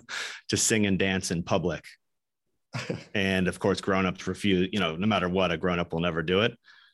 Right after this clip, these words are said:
Speaker 1: As we know, if you have kids, little kids are like, "Oh, absolutely, I would love to." So they really <laughs> have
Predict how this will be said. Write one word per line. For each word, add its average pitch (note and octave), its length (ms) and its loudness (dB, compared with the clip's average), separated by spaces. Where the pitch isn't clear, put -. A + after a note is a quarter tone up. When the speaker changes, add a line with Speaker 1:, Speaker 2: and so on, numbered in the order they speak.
Speaker 1:
As F2 160 0
we F2+ 140 0
know, F#2+ 300 4
if F2 120 -4
you F#2 80 2
have F2 240 0
kids, F#2 280 0
little F2+ 200 0
kids E2+ 320 -2
are D#2+ 80 -6
like, D2+ 200 -8
"Oh, C#3 120 4
absolutely, F2 520 0
I D2+ 40 -4
would D2+ 140 -8
love E2+ 220 -2
to." - 180 -8
So B2 120 0
they C3+ 100 6
really D3+ 280 6
<laughs> - 180 -2
have C3 160 2